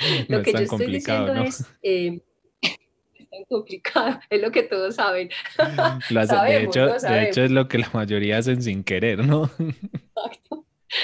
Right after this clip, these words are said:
Speaker 2: Pero no, no, a lo que yo me refería es que, por ejemplo, hablaba yo con una amiga tántrica hace, hace unos años, un, bueno, hace un año tal vez,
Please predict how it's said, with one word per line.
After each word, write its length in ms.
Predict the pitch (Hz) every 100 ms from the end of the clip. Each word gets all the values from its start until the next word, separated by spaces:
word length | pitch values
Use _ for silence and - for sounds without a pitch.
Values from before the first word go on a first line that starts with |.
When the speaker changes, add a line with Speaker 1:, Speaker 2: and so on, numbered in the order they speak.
| 415 - - - - -
Speaker 2:
Pero 240 | 240 240
no, 180 | 262 240
no, 120 | 214
a 100 | 196
lo 160 | 214 214
que 120 | 226
yo 100 | 214
me 100 | 233
refería 440 | 294 294 214 190
es 100 | 196
que, 100 | -
por 140 | 262 233
ejemplo, 580 | 226 180 165 208 - -
hablaba 420 | 185 185 180 185
yo 180 | 208 214
con 140 | 226
una 200 | 214 214
amiga 480 | 208 214 202 196 196
tántrica 640 | 185 185 214 220 202 - 185
hace, 680 | - 170 - 185 185 180 -
hace 260 | 165 -
unos 280 | 185 185 190
años, 400 | 185 180 175 180
un, 180 | 175 165
bueno, 220 | 175 160
hace 200 | 147 -
un 120 | 180
año 240 | 185 180 175
tal 200 | 180 185
vez, 320 | 190 175 -